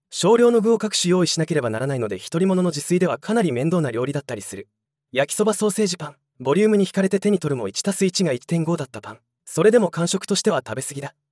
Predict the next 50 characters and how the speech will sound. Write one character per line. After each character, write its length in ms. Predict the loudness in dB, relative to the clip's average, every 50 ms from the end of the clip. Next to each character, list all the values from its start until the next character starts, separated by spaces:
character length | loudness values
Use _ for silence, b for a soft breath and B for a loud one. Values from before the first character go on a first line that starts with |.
| _ _ _ _ _ -8
夕 160 | -4 -2 -2
食。 300 | -2 -2 -4 -8 -12 -20 _ _ _ _ _ _ _ -6
手 120 | -2 2
羽 100 | 4 4
元 180 | 4 2 2 0
の 60 | -2
さ 140 | -2 -4 -8
っ 40 | -8 -6
ぱ 100 | -4 -4
り 80 | -4
煮。 140 | -4 -6 -10 _ _ _ _ _ _ _ -6
私 340 | -4 0 0 0 2 2
が 100 | 2 4
あ 40 | 4
ま 100 | 4 2
り 60 | 2
作 200 | 0 -2 -2 0
ら 100 | 2 2
な 80 | 2 2
い 40 | 0
酢 160 | 0 -2 -4
を 60 | -4
使 180 | -6 -6 -10 -10
っ 60 | -10
た 120 | -8 -8
煮 100 | -6 -6
物 160 | -6 -6 -6 -6
で 80 | -8
す。 200 | -8 -10 -12 -14 _ _ _ _ _
程 220 | -2 0 4 6
よ 100 | 6 6
い 40 | 6
酸 200 | 6 2 0 0
味 80 | 0 2
が 80 | 0
食 240 | 0 -2 -2 0 0
欲 200 | 0 0 0 -2
を 60 | -2
刺 140 | -2 -2 -2
激 160 | -4 -2 -2
し 100 | -2 -4
ま 80 | -4 -4
す 120 | -6 -8
ね。 140 | -12 -14 -16 _ _ _ _ _
こ 140 | -8 -2 0
れ 80 | 2 2
も 140 | 4 2 2
う 40 |
ま 140 | 2 0 -2
い。 100 | -4 _